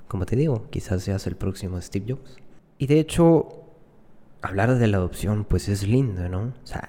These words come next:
claro que hay muchas cosas detrás. Hay, hay muchísimo sufrimiento, muchísimo miedo. Las personas tienen miedo a adoptar. Y hay otras personas que tienen miedo a ser adoptados o saber que son adoptados. Cuando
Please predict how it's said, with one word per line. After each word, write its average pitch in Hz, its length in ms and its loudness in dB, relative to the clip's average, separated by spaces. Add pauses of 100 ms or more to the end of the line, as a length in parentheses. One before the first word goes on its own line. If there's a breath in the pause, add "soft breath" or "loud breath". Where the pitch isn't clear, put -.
(100)
claro 120 260 6
que 120 80 4
hay 113 60 4
muchas 110 360 0
cosas 90 300 0
detrás. 98 540 2
Hay, - 180 -2
hay 98 140 -4
muchísimo 92 520 -2
sufrimiento, 107 920 0 (500 loud breath)
muchísimo 92 680 -2
miedo. 107 520 2 (180)
Las - 160 -14
personas 120 840 -4 (640 soft breath)
tienen 98 480 -4
miedo 113 340 0
a 95 40 2
adoptar. 92 600 2 (500 soft breath)
Y 104 120 2
hay 120 80 8
otras 147 260 0
personas 143 440 0
que 113 120 -6
tienen 139 460 2
miedo 123 500 2 (260)
a - 120 -8
ser 101 200 0
adoptados 110 640 6
o 98 60 -2
saber 101 360 2
que 120 100 0
son 113 220 -2
adoptados. - 680 -2 (1120 soft breath)
Cuando 87 640 -2